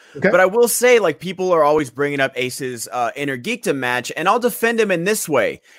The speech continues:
Speaker 2: Alex Damon has been the most dominant player of any league we've ever seen.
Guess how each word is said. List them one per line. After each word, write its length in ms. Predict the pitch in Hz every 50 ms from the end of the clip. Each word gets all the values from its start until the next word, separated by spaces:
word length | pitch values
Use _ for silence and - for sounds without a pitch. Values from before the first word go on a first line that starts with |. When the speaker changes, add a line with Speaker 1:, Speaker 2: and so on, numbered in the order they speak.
| _ - _ -
Speaker 2:
Alex 340 | - 226 277 294 285 196 160
Damon 320 | 135 175 170 170 165 156 147
has 140 | 151 143 123
been 160 | 117 156 151
the 60 | 147
most 300 | 139 135 127 117 110 117
dominant 420 | 110 156 160 180 190 185 180 165 -
player 420 | - 160 147 143 139 139 139 139 - -
of 180 | 151 147 - -
any 240 | 233 262 269 262 247
league 240 | 226 214 208 190 165
we've 160 | 185 180 156
ever 200 | 165 151 147 143
seen. 320 | - - - 107 - -